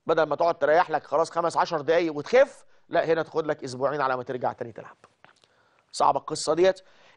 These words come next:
إذا هنا فرق ما بين إجهاد العضلة والشد العضلي، كلاهما سببه تنفس لا هوائي، تناقص الأكسجين في العضلة بعد أداء التدريبات الشاقة. سبب إيجاد العضلة إيه؟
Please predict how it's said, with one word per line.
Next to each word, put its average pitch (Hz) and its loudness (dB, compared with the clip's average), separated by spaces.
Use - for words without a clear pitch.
إذا 269 4
هنا 247 4
فرق 220 2
ما 165 0
بين 151 -2
إجهاد 196 2
العضلة 254 4
والشد 170 -2
العضلي، 202 2
كلاهما 220 6
سببه 320 4
تنفس 226 0
لا 220 4
هوائي، 208 4
تناقص 196 0
الأكسجين 190 -4
في - -4
العضلة 202 4
بعد 180 2
أداء 180 0
التدريبات 180 0
الشاقة. - -4
سبب 247 4
إيجاد 233 4
العضلة 226 4
إيه؟ 226 2